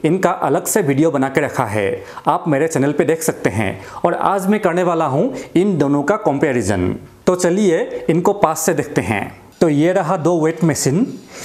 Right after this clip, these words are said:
ये जो है, ये मैंने तीन साल पहले ख़रीदा था और ये वाला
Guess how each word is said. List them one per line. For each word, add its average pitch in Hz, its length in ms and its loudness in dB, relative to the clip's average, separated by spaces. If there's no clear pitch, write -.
ये 180 120 4
जो 196 160 2
है, 147 360 -2
ये 175 120 4
मैंने 170 300 2
तीन 190 140 2
साल 196 180 0
पहले 170 260 2
ख़रीदा 139 280 0
था 113 500 -2
और 175 160 2
ये 175 180 2
वाला 143 320 0